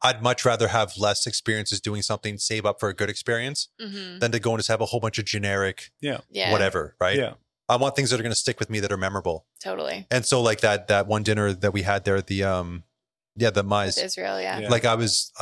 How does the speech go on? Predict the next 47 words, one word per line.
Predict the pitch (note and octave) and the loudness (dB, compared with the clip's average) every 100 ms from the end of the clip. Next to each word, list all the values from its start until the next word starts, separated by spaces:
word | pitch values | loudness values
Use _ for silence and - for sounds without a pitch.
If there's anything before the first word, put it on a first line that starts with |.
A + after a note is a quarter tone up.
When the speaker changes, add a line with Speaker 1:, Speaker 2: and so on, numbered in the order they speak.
| - | 0
Speaker 1:
I, | A#2 G#2+ | 2 4
I, | G#2+ | 2
like, | G#2+ A2+ | 2 2
I | A2 | 2
look | A#2 | 2
after | A#2 - | 2 2
my | A2 G2 | 0 2
dad, | F#2 G2+ G#2 | 2 2 0
like, | G2+ | 0
I'm | G2 | -2
his | - | -2
caretaker, | G2 F#2+ G#2 A2+ | -2 -2 -2 0
basically. | A2+ - - C#3+ | -2 -2 -2 -4
Speaker 2:
Mm-hmm. | G#3+ G#3 - - - | -6 -16 -20 -12 -2
Speaker 1:
So | A#2+ | 2
I've | A2 A2 | 2 2
been | A2+ | 0
really | A2+ G#2+ | 0 0
careful | - A2 - G2 F2+ F2 | 2 0 2 -2 -2 -6
'cause | - A2+ | -2 0
I | |
don't | A2+ | 2
wanna | G#2+ G2 | 2 0
take | A#2 G#2+ | 0 -2
anything | G2+ G2+ | -2 -4
to | F2 | -4
him, | E2+ G2 E2 | -4 -4 0
right, | F2+ | -2
and | F#2+ | 0
get | F#2+ | 0
Speaker 2:
Yeah. | G2+ | 0
Speaker 1:
him | G2+ | 0
sick. | - E2 - _ - - - | -2 -2 -6 _ -20 -20 -4
But, | - G#2+ - G#2+ - | 0 0 -2 -10 0
like, | A#2 - | 0 2
that | G#2+ B2 | 2 2
was | B2+ | 0
the | A2 | 0
first | - B2 - | 2 0 2
dinner | A#2 A2+ | 2 4
that | G#2 G2+ | 4 4
I, | G2 - - | 2 -2 0
I | G#2+ | 2
had, | G#2+ F#2+ - | 2 0 0
uh, | G#2+ G2+ | 0 0
had | - G#2 G2+ | 0 0 2
out | G#2 G2+ - | 0 0 -8